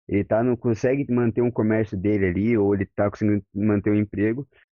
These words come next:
Aí essa galera que, tipo, acaba prejudicando o movimento, fragilizando as ideias do movimento em si,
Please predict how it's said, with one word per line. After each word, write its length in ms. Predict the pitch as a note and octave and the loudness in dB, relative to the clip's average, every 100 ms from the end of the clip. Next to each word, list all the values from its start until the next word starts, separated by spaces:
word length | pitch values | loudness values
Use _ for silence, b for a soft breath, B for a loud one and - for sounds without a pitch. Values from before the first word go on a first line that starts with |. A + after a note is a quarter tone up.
| _ | _
Aí 160 | A2+ C3 | 0 0
essa 200 | D#3 F3 | 0 0
galera 420 | E3+ B2 C#3 A#2+ | 0 2 0 0
que, 120 | - | -6
tipo, 260 | - - A2+ | -16 -4 0
acaba 240 | A2+ A2+ | 0 0
prejudicando 680 | A2+ A2+ A#2 A2 - G#2 C3 | 0 -2 -2 -6 -4 -2 0
o 40 | |
movimento, 520 | A#2 F#2+ F#2 G2+ A2 - | 0 0 0 -2 -4 -2
fragilizando 640 | G2 G2+ G2+ F2+ G2 A2+ | 0 0 0 0 0 0
as 100 | G2+ | -2
ideias 560 | G2 D#2+ F2+ A#2 F#2+ - | -4 -2 0 0 0 -4
do 140 | F#2+ F#2+ | -6 -4
movimento 560 | F#2 - F2+ F#2+ A2+ F#2 | -2 -4 -4 -4 -4 -4
em 100 | F2 | -6
si, 340 | - - C3 | -8 -8 -8